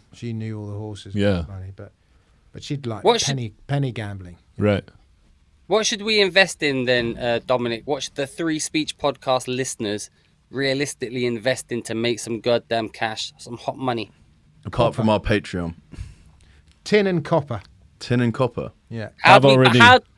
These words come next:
Speaker 3: how do we go and buy tin
Speaker 4: So
Speaker 3: and
Speaker 4: just
Speaker 3: copper,
Speaker 4: steal,
Speaker 3: like
Speaker 4: so we need to steal copper, is
Speaker 2: So
Speaker 4: what
Speaker 2: you,
Speaker 4: you're saying.
Speaker 2: well, you invest in a company that gets it. So B H P Billiton, Rio Tinto, something like that, that digs this stuff out the ground,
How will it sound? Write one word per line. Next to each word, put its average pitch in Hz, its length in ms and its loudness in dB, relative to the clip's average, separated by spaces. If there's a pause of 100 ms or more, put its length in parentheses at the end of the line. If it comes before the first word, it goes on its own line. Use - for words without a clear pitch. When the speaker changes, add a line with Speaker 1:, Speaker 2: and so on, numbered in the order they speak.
(420)
Speaker 3:
how 214 200 8
do 226 80 0
we 247 80 -2
go 220 140 4
and 190 140 2
buy 160 220 8
tin 143 220 -4
Speaker 4:
So 143 60 4
Speaker 3:
and 113 80 2
Speaker 4:
just 135 240 2
Speaker 3:
copper, 160 100 4
Speaker 4:
steal, 156 60 6
Speaker 3:
like 95 100 2
Speaker 4:
so 139 120 4
we 139 100 4
need 143 140 4
to 139 100 2
steal 135 440 2
copper, 95 520 0
is - 120 -8
Speaker 2:
So 202 60 8
Speaker 4:
what 208 80 4
Speaker 2:
you, 208 60 6
Speaker 4:
you're 190 60 0
saying. - 200 -4 (160)
Speaker 2:
well, 220 160 6
you 220 120 6
invest 214 420 6
in 226 60 6
a 196 60 4
company 180 600 4 (140)
that 170 100 4
gets 190 300 2
it. 170 120 6
So 170 160 6
B 202 240 4
H 180 140 -2
P 185 120 6
Billiton, 202 540 4
Rio 190 180 6
Tinto, 196 540 4
something 185 280 4
like 214 120 6
that, 190 120 8
that 135 200 2
digs 175 260 4
this 165 160 6
stuff - 340 2
out 170 160 6
the 151 80 4
ground, 180 480 4